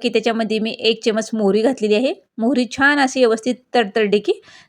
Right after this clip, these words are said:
त्याच्यामध्ये जिरं घातलेलं आहे चमचभर आणि चमचभर मी घातले, एक चमचा आपला पोह्याचा लसूण ठेचून घेतलेला आपला लसूण घातलेला आहे याच्यामध्ये. तर मिडियम गॅसवर याला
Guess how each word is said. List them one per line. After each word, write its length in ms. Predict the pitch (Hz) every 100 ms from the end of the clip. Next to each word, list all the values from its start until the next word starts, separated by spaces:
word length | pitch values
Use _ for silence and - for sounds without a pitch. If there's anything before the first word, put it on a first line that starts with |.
| -
त्याच्यामध्ये 360 | 233 240 240
जिरं 300 | 208 233 214
घातलेलं 360 | 233 302 233 208
आहे 120 | 247
चमचभर 480 | - 214 202 214 262 - _ _ _ -
आणि 180 | 214 254
चमचभर 520 | 262 214 202 220 202
मी 120 | 220
घातले, 220 | 247 -
एक 200 | - 247 -
चमचा 260 | 233 247 214
आपला 200 | 220 226
पोह्याचा 400 | 226 214 202 240
लसूण 360 | 208 240 240 247 _ _ -
ठेचून 280 | 233 285
घेतलेला 280 | 294 254 233
आपला 160 | 220 233
लसूण 280 | 240 240 240
घातलेला 320 | 240 196 202
आहे 160 | 208
याच्यामध्ये. 420 | 208 214 226 247 427 - _ _ -
तर 100 | 269
मिडियम 320 | 254 240 285
गॅसवर 280 | 311 285 247
याला 180 | 247